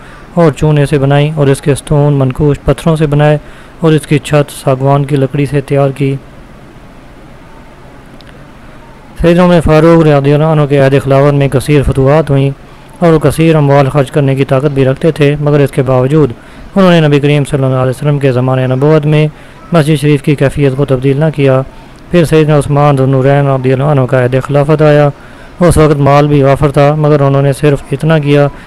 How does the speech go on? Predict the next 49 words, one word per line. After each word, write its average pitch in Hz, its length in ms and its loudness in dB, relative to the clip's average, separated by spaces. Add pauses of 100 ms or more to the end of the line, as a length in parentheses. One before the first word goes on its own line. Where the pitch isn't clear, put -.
(140)
کہ 165 100 -6
کچی 151 240 0
اینٹوں 147 220 0
کی 139 80 2
جگہ 139 300 2
پتھر 147 260 -2
اور 139 100 2
چونا 156 280 0
کر 131 140 0
دیا 131 280 0 (380)
اور 165 180 2
کھجور 147 340 0
کی 143 100 -2
شاخوں 139 340 0
کی 139 60 -2
جگہ 135 280 2 (100)
چھت 143 240 -4
میں 139 160 0 (480)
ساگوان 151 460 2
کی 143 120 0
لکڑی 143 320 -2
کر 139 120 2
دی۔ 139 200 0 (220)
ان 143 120 -2
دونوں 143 180 0
خلفاء 147 360 -2
نے 147 120 0
مسجد 131 360 -4
شریف 143 200 0
کو 156 200 2 (480)
زیادہ 156 280 4
خوبصورت 156 540 2
اور 156 140 0
مزین 139 420 2
اس 135 180 -4
لیے 165 140 2
نہ 143 80 0 (120)
کیا 143 280 2 (440)
کہ 165 100 0
سرور 143 300 2
کائنات 143 420 0
صلی 151 140 -2
اللہ 135 140 0
علیہ 131 120 0
وسلم 151 260 -2
اسے 143 200 -2
مکروہ 151 320 0
جانتے 135 320 0
تھے، 147 220 2